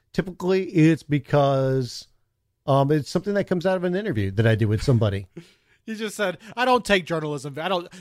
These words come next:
Speaker 2: call me a journalist. I don't take it very seriously. I will
Speaker 1: Well, when it
Speaker 2: always
Speaker 1: comes to,
Speaker 2: rat
Speaker 1: well,
Speaker 2: out my, my
Speaker 1: wait,
Speaker 2: sources
Speaker 1: no,
Speaker 2: and
Speaker 1: but I mean, when it
Speaker 2: break
Speaker 1: comes to
Speaker 2: the rules."
Speaker 1: wrestling, it's just like, okay, I understand
Speaker 2: Yeah.
Speaker 1: there is a very serious business to this, and there are some people that do a very, very good job with it.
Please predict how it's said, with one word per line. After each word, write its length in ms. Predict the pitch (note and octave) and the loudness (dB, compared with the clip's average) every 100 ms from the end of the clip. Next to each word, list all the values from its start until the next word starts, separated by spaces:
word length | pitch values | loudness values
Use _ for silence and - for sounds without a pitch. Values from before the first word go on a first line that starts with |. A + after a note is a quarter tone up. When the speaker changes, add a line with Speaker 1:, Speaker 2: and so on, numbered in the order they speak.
| - | -2
Speaker 2:
call 180 | C4+ A#3+ | 0 2
me 100 | G#3+ | 0
a 60 | |
journalist. 400 | E3+ F3+ E3 C#3+ | 0 -2 -2 -4
I 40 | F3+ | -4
don't 140 | F#3 | -4
take 140 | D#3+ D3+ | -4 -6
it 80 | |
very 200 | C#3+ C#3+ | -6 -8
seriously. 420 | - D3+ D3+ C3+ C#3 | -6 -8 -8 -10 -4
I 140 | E3 | -2
will 120 | D3+ | 2
Speaker 1:
Well, 180 | D#4+ D#4+ | 6 6
when 100 | F#4+ | 6
it 40 | D#4+ | 2
Speaker 2:
always 80 | E4+ | -2
Speaker 1:
comes 180 | G4 | 0
to, 80 | E4+ | 0
Speaker 2:
rat 340 | D4 D#3 G3+ G3+ | 0 2 6 6
Speaker 1:
well, 180 | G3 G3 | 4 2
Speaker 2:
out 120 | E3 | -2
my, 280 | F#3+ F#3 F3+ | -2 -2 -2
my 140 | F3+ | -4
Speaker 1:
wait, 100 | F3 | -2
Speaker 2:
sources 300 | G3+ G3 F4 | -2 -2 -2
Speaker 1:
no, 380 | F#4 F4+ E4+ D#4+ | 0 2 4 2
Speaker 2:
and 80 | E4+ | 2
Speaker 1:
but 80 | |
I 60 | D#4 | 0
mean, 180 | D4+ C#4 | 0 -2
when 120 | D4 | -2
it 20 | |
Speaker 2:
break 120 | - | -2
Speaker 1:
comes 120 | - - | -2 -2
to 80 | |
Speaker 2:
the 60 | - | -2
rules." 100 | F3+ | 2
Speaker 1:
wrestling, 680 | G3+ A3 - F#3+ F3+ E3 F3+ | 2 2 0 0 2 2 -2
it's 160 | F3 - | -6 -6
just 120 | - | -2
like, 240 | E3 - | -2 0
okay, 300 | G3 D3 A2+ _ _ - | -4 -4 -6 _ _ -10
I 60 | A#3+ | -4
understand 360 | A#3+ - G#3 - | -2 0 -2 -2
Speaker 2:
Yeah. 80 | D3+ | 2
Speaker 1:
there 120 | F3+ | 2
is 100 | C#3 | 2
a 20 | |
very 260 | B2 D3 D#3+ | 0 2 0
serious 320 | - E3 C#3 | 0 0 0
business 400 | - A#3+ - D3+ | -2 -6 -4 -10
to 120 | - A3+ | -6 -4
this, 200 | G#2 - | -4 -2
and 120 | D3 | 0
there 100 | E3+ | 0
are 60 | |
some 160 | E3+ C3+ | -2 -6
people 200 | E3 D#3 | -4 -2
that 60 | C#3 | 0
do 140 | C#3 | 0
a 80 | B2 | 0
very, 360 | A2 C3 D3+ C#3 | 0 0 0 0
very 240 | A2+ B2 | 0 2
good 160 | C3 A#2 | 0 2
job 320 | E3+ G3+ C#3 | 2 2 -2
with 120 | G2+ | -6
it. 120 | F#2+ | -8